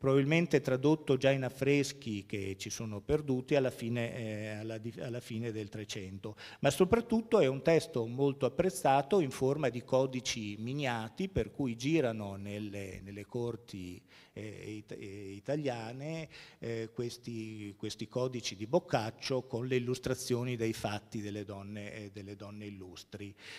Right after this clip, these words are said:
Eh, quando addirittura se ne fa una versione a stampa, eh, nel millequattrocentosettantatré, eh, a, a Ulma, di cui vedete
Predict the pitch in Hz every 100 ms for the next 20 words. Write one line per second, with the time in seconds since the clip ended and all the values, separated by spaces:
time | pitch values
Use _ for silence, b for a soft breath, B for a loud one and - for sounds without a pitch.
0 | B - 117 117 170 165 147 147 143 170
1 | 156 - 123 120 135 139 127 113 107 -
2 | 131 117 - 143 143 131 123 - 98 101
3 | B B B B 110 110 113 117 123 139
4 | 123 117 107 107 131 127 113 113 104 110
5 | 104 113 110 139 131 110 104 104 101 -
6 | 101 117 120 135 131 131 160 165 123 -
7 | 110 107 101 117 113 113 101 95